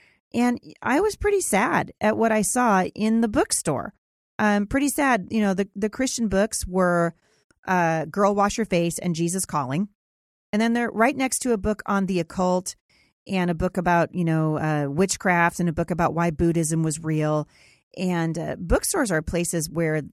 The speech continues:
lot of this stuff is is, uh, very, very prevalent, right?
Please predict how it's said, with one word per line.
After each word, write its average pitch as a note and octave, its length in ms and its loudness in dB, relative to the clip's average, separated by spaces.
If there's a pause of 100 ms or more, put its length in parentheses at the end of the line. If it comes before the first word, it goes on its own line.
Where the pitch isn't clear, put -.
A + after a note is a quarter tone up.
(120)
lot E3+ 240 0
of D#3+ 60 -2
this E3 100 0
stuff D#3 220 -4
is D3 100 -4 (240)
is, D3+ 280 0
uh, C3+ 260 -6 (220)
very, F#3 420 0
very D3+ 260 -2
prevalent, D3 600 -6
right? D#3 360 -2